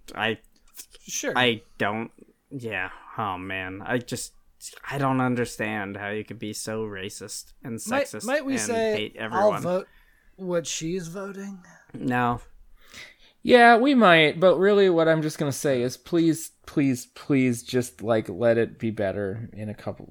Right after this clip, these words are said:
Speaker 3: let, just the world, let it be better.
Speaker 1: Yep.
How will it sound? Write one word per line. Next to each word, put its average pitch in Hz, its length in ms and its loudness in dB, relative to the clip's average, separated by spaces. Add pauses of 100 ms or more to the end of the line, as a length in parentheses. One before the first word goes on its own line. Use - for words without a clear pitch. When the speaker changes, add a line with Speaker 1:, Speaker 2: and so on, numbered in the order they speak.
Speaker 3:
let, 107 200 -8
just - 360 -10
the 123 120 -2
world, 92 500 -4
let 113 160 -2
it 90 100 -8
be 95 100 -12
better. - 420 -14 (1040)
Speaker 1:
Yep. 180 260 -2